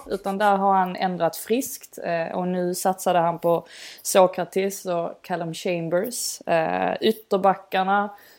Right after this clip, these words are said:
eh, li-, lika så. Men, eh, å andra sidan så fick han ju byta Bellerin där precis innan avspark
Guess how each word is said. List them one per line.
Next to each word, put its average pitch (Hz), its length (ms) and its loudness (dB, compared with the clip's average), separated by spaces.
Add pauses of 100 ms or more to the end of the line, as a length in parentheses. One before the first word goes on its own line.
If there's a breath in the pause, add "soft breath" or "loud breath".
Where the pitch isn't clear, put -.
(120 loud breath)
eh, 180 460 -2
li-, 185 380 4
lika 190 420 0
så. 185 420 2
Men, 196 500 4
eh, 180 380 6
å 202 40 4
andra 185 260 6
sidan 196 320 2
så 175 100 -4
fick 180 200 -6
han 175 140 -2
ju 165 80 -2
byta 170 720 0
Bellerin 180 580 0
där 185 120 4
precis 165 540 -4
innan 165 440 -6
avspark 170 680 0